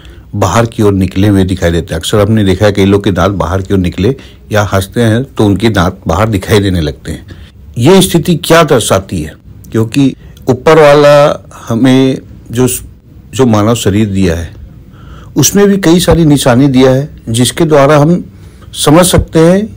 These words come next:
कि वो हमें क्या indicate करना चाह रहा है। जैसे शरीर में कहीं पे तिल होना, शास्त्रों के द्वारा, गणनों के अनुसार हम ये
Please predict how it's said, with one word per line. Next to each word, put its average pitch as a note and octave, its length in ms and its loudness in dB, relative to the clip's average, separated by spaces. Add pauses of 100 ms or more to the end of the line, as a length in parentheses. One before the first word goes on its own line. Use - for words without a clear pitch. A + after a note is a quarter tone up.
(180)
कि A#3 380 2 (640)
वो C#3+ 140 2
हमें E3+ 220 4
क्या E3 160 2
indicate F#2+ 380 2
करना F#2 260 -4
चाह F2+ 200 -6
रहा F#2 200 -8
है। - 180 -16 (840)
जैसे A2+ 300 0
शरीर A#2+ 320 2
में B2 160 4
कहीं A2+ 240 0
पे A#2 140 0
तिल B2+ 240 2
होना, G#2 320 0 (560)
शास्त्रों C3+ 460 0
के D3+ 100 2
द्वारा, B2 340 4
गणनों A#2 340 2
के C3 100 -2
अनुसार A2 420 0
हम C#3 520 -2
ये D#3+ 340 2